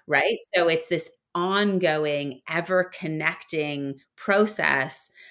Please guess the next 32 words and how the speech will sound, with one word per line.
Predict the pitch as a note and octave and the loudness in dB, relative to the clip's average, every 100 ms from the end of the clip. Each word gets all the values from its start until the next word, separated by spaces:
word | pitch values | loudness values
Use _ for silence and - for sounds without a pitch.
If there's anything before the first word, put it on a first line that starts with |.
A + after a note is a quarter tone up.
| - | -8
of | D#3 D#3 | -6 -4
learning | E3 F3+ G#3 A3 | 0 2 2 2
how | A3 | 0
to | E3 D3+ | 0 -2
be | C3 F3 | -4 -2
with | F#3 E3 | 2 0
the | D#3 | -2
thing | - D3 C#3 | -8 -6 -6
that | D3 | -6
you've | - D3+ | -8 -8
been | D3+ | -4
so | D3 - F3 F3+ | -2 0 4 4
deeply | F#3 E3 - D3 | 4 -2 -6 -8
harmful | D#3 D#3+ D#3+ E3+ - C#3 | -8 -4 -4 -4 -4 -4
with | B2+ B2+ D3 - _ - - | -2 -6 -8 -20 _ -20 -4
and | E3+ | -4
coming | E3+ - G#3 F#3+ | -2 2 2 4
up | F3+ | 2
against | F3 D#3 D3 - | 0 -2 -4 -2
that | A#2+ - | -4 -4
time | - F3 E3 | 0 0 2
after | D3 D3 | -2 -6
time | - D3+ | -4 -2
after | D3 C#3+ | -2 -4
time, | - - D3 C#3+ D3+ | -8 -4 -2 -2 -4
multiple | D#3 F3 F3 - D3 | -2 -2 -2 -6 -6
times | - D3 C#3+ C3+ | -6 -6 -6 -8
in | |
the | C#3 | -10
day, | C#3 B2+ B2 A#2+ - | -2 0 0 -6 -6
each | E3 D#3 | -8 -4
and | D3+ | -4